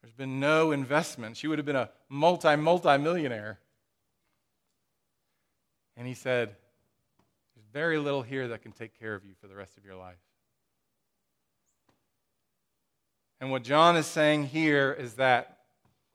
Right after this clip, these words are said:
all these shiny, affectionate things that we oftentimes see in the world are not gonna take care of you.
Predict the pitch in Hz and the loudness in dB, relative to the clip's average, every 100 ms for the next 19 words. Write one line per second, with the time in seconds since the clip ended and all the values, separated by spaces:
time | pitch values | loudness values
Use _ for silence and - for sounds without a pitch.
0 | _ _ _ _ _ 143 165 170 170 147 | _ _ _ _ _ 6 10 10 8 4
1 | 139 127 - - 165 175 170 147 139 180 | -2 -4 -8 -2 4 4 4 0 0 0
2 | 175 - 160 - 160 160 139 139 139 147 | 0 -4 -10 -2 -2 0 -2 -2 0 2
3 | 160 156 139 139 135 - 165 170 147 139 | 2 -2 -4 -4 -4 -8 -6 -2 -2 0
4 | 160 156 143 139 - _ _ _ _ _ | 6 8 8 4 -2 _ _ _ _ _
5 | _ _ _ _ _ _ _ _ _ _ | _ _ _ _ _ _ _ _ _ _
6 | 120 131 135 135 123 131 123 139 135 123 | -8 -6 -4 -6 -6 -8 -8 -6 -4 -4
7 | 113 | -8